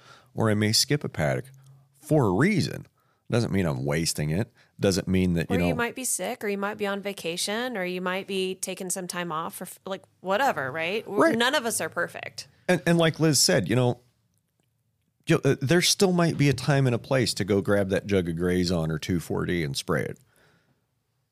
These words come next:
Speaker 1: But it, I think as time goes by and the more guys move down, you know, a regenerative path, those are gonna become less and less.
Speaker 2: And I,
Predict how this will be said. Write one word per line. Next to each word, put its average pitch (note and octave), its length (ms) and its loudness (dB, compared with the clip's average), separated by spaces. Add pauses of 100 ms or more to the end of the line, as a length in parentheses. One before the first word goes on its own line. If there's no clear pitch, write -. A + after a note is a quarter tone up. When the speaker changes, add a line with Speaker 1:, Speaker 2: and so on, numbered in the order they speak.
(400)
Speaker 1:
But G#2+ 120 2
it, G#2 180 0
I A2+ 60 0
think A#2+ 220 -2
as G2 80 -2
time B2+ 300 2
goes A2+ 200 4
by A2 240 2
and F#2 120 0
the F2+ 40 0
more F2+ 180 0
guys F2+ 340 0
move F2+ 220 0
down, E2+ 580 0 (460)
you F#2 80 -2
know, E2+ 120 0
a F#2 60 0
regenerative E2+ 600 0
path, A#2+ 500 -2 (720)
those G#2+ 280 4
are G2 40 2
gonna F#2+ 120 4
become F2+ 320 2
less F2 340 0
and C#2+ 200 -4
less. E2 500 -4 (460)
Speaker 2:
And A3 100 -2
I, A3+ 120 -4